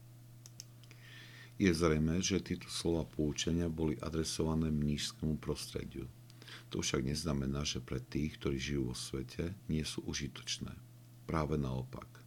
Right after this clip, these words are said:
Duchovné zákonitosti platia pre všetkých rovnako – a preto by sme sa mali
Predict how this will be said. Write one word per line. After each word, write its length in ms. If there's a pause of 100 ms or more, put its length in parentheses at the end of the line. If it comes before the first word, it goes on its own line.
(840)
Duchovné 640
zákonitosti 960
platia 460
pre 180
všetkých 540
rovnako – 640 (560)
a 80
preto 400
by 80
sme 320
sa 240
mali 320